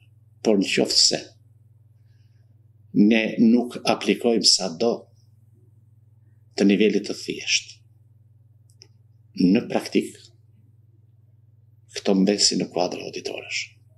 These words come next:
Kështu që në këtë këndvështrim, ne kemi plane të mirëfillta, disa prej tyre të detajuara gati në përfundim, për të bërë më konkret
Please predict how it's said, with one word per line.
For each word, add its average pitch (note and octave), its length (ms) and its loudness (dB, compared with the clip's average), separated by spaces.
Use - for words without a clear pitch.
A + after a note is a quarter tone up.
Kështu - 240 2
që G#2 140 2
në - 100 0
këtë - 220 -2
këndvështrim, C#3+ 560 2
ne C#3 160 4
kemi G#2+ 320 0
plane G#2 460 2
të C3 100 4
mirëfillta, - 540 -2
disa A2 440 0
prej G2+ 280 0
tyre A2 320 4
të C3+ 180 4
detajuara G2 600 2
gati - 240 -2
në F#2 100 -2
përfundim, G2 540 -2
për A#2+ 140 2
të A2 120 4
bërë C3+ 200 6
më A#2 120 4
konkret A2 520 0